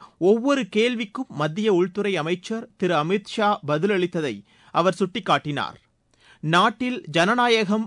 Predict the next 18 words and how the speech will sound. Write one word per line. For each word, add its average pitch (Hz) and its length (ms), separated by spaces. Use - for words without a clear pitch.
வலுவானது 233 680
என்றும் 151 340
அரசியல் 254 640
சாசன 214 460
அமைப்புகளை 196 560
அவமதிக்க 247 600
கூடாது 226 560
என்றும் 175 320
திரு 180 180
சம்பித் 190 380
பத்ரா 170 300
கூறினார். 139 540
மத்திய 220 380
பிரதேசத்தில் 240 680
வீராங்கனா 226 560
துர்காவதி 190 640
புலிகள் 214 440
சரணாலயத்தில் 175 800